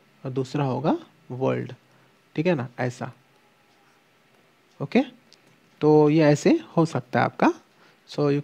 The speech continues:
can say that it break downs the message into packets and send them out into the network, ठीक है। तो नेटवर्क में भेजता है। फिर डीएनएस एक फैक्टर होता है, डीएनएस मतलब डोमेन नेम सिस्टम होता है, ठीक है,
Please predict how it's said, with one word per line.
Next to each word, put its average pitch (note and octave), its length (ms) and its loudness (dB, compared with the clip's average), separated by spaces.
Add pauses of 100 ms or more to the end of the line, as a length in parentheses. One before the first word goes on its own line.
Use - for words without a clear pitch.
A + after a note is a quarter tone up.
can G3+ 120 2 (640)
say D#3+ 220 6
that E3 200 6 (220)
it D#3+ 240 2
break D3+ 240 6
downs A3 280 4 (180)
the D#3 100 2
message D3 420 0
into D#3 260 0 (100)
packets C#3 440 2
and D3+ 120 0
send E3 320 -2
them D3 160 2
out C3+ 220 -2
into C3+ 180 -6
the G#3+ 200 2 (480)
network, B2+ 560 -8 (580)
ठीक C#3+ 160 0
है। G#3 240 0 (400)
तो D3 80 -6
नेटवर्क D3 240 0
में E3 120 2
भेजता D#3 240 4
है। E3+ 40 -2
फिर F3 180 4
डीएनएस E3+ 400 8
एक F3 80 6
फैक्टर E3+ 320 0
होता E3 220 2
है, E3+ 60 2
डीएनएस D#3+ 300 2
मतलब F3 260 0
डोमेन D#3 320 2
नेम E3+ 300 2
सिस्टम E3+ 360 -2
होता D#3 240 0
है, C4+ 80 0 (400)
ठीक C#3+ 160 6
है, D4+ 140 6